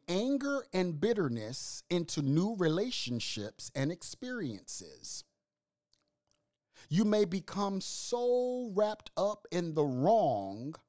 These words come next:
that you can't enjoy the present. You might become depressed, irritable, or anxious.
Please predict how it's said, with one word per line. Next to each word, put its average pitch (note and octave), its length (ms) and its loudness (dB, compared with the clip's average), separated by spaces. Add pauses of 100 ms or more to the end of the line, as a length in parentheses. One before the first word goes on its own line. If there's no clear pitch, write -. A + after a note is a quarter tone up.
(460)
that D3+ 220 4
you C3 380 2
can't F#3 420 -6
enjoy A#2+ 1000 2 (220)
the E3 80 -2
present. G3 560 -8 (1600)
You F#3 120 6
might G3+ 260 2
become F3 440 -4
depressed, - 840 -2 (880)
irritable, D#3 640 6 (840)
or D3+ 200 8
anxious. - 680 -2